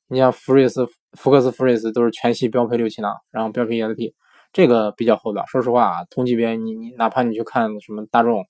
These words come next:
号称多么多么安全、多么厚道的大众，它也没有说给你全系标配六气囊。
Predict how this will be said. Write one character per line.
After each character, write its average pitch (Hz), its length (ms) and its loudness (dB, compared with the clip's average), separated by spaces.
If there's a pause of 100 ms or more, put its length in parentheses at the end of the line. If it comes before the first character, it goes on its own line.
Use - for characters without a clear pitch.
(500)
号 151 220 6
称 123 460 -2
多 127 100 2
么 120 100 0
多 120 80 0
么 120 80 2
安 123 120 2
全、 117 140 -8
多 117 60 -2
么 120 80 -2
厚 120 160 -4
道 117 100 0
的 113 60 0
大 120 120 0
众， 113 240 -4
它 - 120 -4
也 107 80 0
没 101 140 0
有 107 120 4
说 104 180 -2 (360)
给 120 80 0
你 117 80 0
全 113 220 -4
系 113 80 0
标 113 120 0
配 113 60 0
六 110 120 -2
气 110 100 -8
囊。 104 160 -4